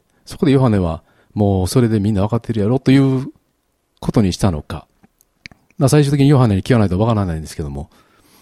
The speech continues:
えー、別の箇所に、第一コリントにパウロが同じように生産式というか、この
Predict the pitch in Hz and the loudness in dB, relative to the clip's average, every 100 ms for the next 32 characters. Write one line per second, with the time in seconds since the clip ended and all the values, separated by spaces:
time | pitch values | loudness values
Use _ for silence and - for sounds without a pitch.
0 | - - _ _ 85 76 65 - _ _ | -20 -20 _ _ -6 -6 -8 -14 _ _
1 | _ _ _ _ _ _ _ _ _ _ | _ _ _ _ _ _ _ _ _ _
2 | _ _ - 139 214 214 175 156 - 67 | _ _ -6 -2 2 2 2 -2 -2 -6
3 | - _ _ 131 135 147 185 - 262 120 | -10 _ _ 0 2 2 0 0 0 0
4 | - 73 - 269 285 165 147 202 180 _ | -2 -6 0 2 4 2 2 0 -2 _
5 | _ _ _ _ _ _ _ - 107 107 | _ _ _ _ _ _ _ -6 0 2
6 | 110 95 85 - 104 95 - 87 80 - | 2 0 -2 -4 -2 -2 -4 -8 -8 -12
7 | _ - - - 113 92 90 | _ -18 -12 -6 -2 -2 -4